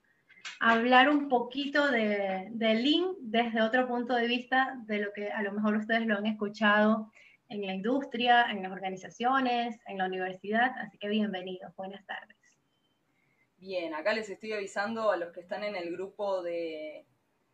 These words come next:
Speaker 2: de comunidad de Gleaners o también los que están en el, en el vivo de Instagram, si se sienten más cómodos con YouTube, también estamos por ahí,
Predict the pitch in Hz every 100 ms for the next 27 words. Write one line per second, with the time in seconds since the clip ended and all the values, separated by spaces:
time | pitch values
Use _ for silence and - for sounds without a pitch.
0 | _ _ 160 170 160 160 - 180 175 185
1 | 208 208 196 185 220 233 226 226 - -
2 | 196 208 226 220 180 170 170 196 202 185
3 | 175 170 185 190 185 165 165 160 180 170
4 | 170 165 165 165 202 208 190 180 233 247
5 | 285 277 269 - 180 165 240 - 214 220
6 | 196 175 - 208 208 202 202 175 170 170
7 | 247 285 190 175 196 190 - - - 180
8 | 165 170 233 302